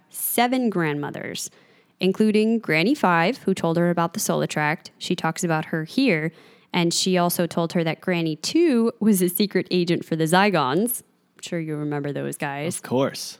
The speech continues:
Speaker 1: This brings up questions, though. In the nineteen ninety-six Doctor Who T V movie, the Eighth Doctor declares he's half human on his mother's side, and it's suggested he's not kidding, with other evidence in the film to back up the assertion.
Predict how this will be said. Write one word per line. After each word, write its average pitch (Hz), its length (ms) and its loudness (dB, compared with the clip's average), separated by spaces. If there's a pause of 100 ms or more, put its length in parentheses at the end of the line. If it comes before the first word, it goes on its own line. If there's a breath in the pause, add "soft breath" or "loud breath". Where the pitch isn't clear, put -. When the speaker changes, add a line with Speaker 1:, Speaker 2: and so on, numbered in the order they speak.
(140)
Speaker 1:
This 311 320 -2 (160)
brings 240 260 2
up 175 140 -2
questions, - 540 0
though. - 280 -6 (500 loud breath)
In 226 140 4
the 214 60 4
nineteen 330 360 4
ninety-six 233 500 0
Doctor 190 360 2
Who 196 120 4
T 233 300 0
V 233 180 2
movie, 196 540 0
the - 160 0
Eighth 262 260 2
Doctor 180 380 2
declares 147 680 -4 (100)
he's 196 440 0 (160)
half 381 280 0
human 262 400 2 (320)
on 185 100 2
his 196 140 0
mother's 202 360 2
side, - 360 -10 (340)
and 214 100 4
it's 208 140 0
suggested 285 520 -2
he's 254 180 2
not 247 260 -4
kidding, - 420 0 (120)
with 214 240 4
other 226 240 2
evidence 190 400 2
in 175 80 0
the 165 80 0
film 165 320 0
to - 100 -8
back 156 320 -2
up 156 200 -6
the 143 120 -4
assertion. - 640 -2